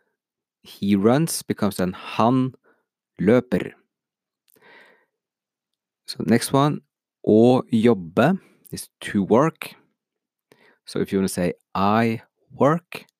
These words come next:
you first have to remember I, which is, mm-hmm, jeg.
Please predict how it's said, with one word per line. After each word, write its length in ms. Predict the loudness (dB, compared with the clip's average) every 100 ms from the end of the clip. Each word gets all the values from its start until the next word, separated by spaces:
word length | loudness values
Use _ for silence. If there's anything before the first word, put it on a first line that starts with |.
| _ _ _ _ _ _ _
you 80 | -6
first 180 | -4 -4
have 120 | -2
to 60 |
remember 320 | 0 0 -2 -4 0
I, 300 | 2 2 2
which 240 | 0 -2
is, 260 | -4 -4 -14 _ _ _ _ _ _ _ _ _ _ _ _ -14
mm-hmm, 280 | -4 -2 -2 -4
jeg. 420 | -2 2 2 0